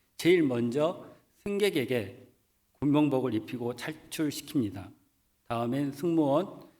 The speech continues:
제일 마지막엔 구명-, 구명정에 탑승하는 자가 선장입니다. 우리가 이 순서를 안 지켜서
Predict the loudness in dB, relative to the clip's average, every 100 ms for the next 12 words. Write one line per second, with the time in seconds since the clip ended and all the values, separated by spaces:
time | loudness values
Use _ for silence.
0 | _ _ _ _ 6 6 6 4 2 0
1 | 0 2 0 0 -6 -16 -20 _ _ _
2 | 0 2 0 -4 -6 0 2 2 0 -2
3 | -6 -10 -6 -2 -2 -2 -2 -2 -2 -2
4 | -4 0 0 0 -2 -4 -6 -12 -18 _
5 | _ _ _ _ _ _ 2 6 6 6
6 | 0 -2 -2 0 2 2 2 0 -4 -8
7 | -6 -4 -6 -10 -20